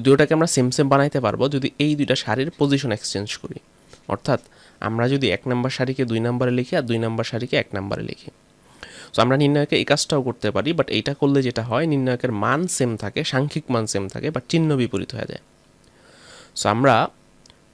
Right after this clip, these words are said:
প্রথম সারিকে দ্বিতীয় সারিতে দিব, দ্বিতীয় সারিকে প্রথম সারিতে দিব, কিন্তু তার জন্য তার সামনের চিহ্নটাকে চেঞ্জ করে দিব। ওকে? So, ওয়ান, ওয়ান, ওয়ান, এক্স,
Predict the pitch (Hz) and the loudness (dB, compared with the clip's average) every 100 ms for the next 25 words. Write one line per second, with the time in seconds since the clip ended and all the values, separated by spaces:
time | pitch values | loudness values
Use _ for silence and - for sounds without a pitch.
0 | _ - 131 127 156 156 - 156 156 - | _ 0 2 4 2 0 2 2 2 0
1 | 160 127 123 135 - 139 143 139 143 160 | 0 0 0 0 4 2 2 2 0 0
2 | 135 127 127 127 120 127 147 127 139 139 | -2 0 -2 0 -4 -2 0 0 0 -2
3 | 127 113 101 92 156 247 _ - - 113 | -2 -2 -4 -2 -2 -4 _ -20 -10 -6
4 | 113 123 127 139 147 180 - 123 - 113 | 2 4 4 2 0 0 0 -2 -2 -4
5 | 113 139 - 160 151 135 131 196 160 104 | -2 -2 0 0 2 0 0 -2 -2 -4
6 | - - - - - 139 - _ _ _ | -4 -8 -8 -8 -12 -14 -18 _ _ _
7 | - - - 139 _ _ _ - - - | -16 -14 -12 -16 _ _ _ -20 -20 -14
8 | - - 104 95 107 110 120 147 185 - | -8 -2 -2 0 4 4 4 2 -4 -8
9 | - - - 104 104 101 104 117 123 - | -20 -20 -16 -6 2 2 2 -2 -6 -12
10 | - 107 92 87 104 180 - _ _ _ | -14 -4 0 0 0 -4 -8 _ _ _
11 | _ _ _ - 117 - - | _ _ _ -2 -2 -2 -2